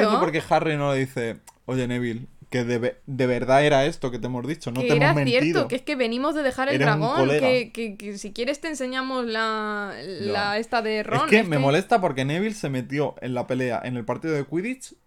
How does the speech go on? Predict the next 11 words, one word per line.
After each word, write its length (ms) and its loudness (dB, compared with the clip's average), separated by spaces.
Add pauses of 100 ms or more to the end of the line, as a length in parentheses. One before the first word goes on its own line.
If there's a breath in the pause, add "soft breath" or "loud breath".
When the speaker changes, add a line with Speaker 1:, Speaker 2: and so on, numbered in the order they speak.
(320)
Speaker 1:
entre 220 2
otras 200 2
cosas 300 -2
por 240 -4
Harry 180 -4
y 40 -8
por 180 -10
Ron. 160 -14 (420)
Speaker 2:
Sí. 420 -4
Speaker 1:
Y 60 2
ahora, 380 4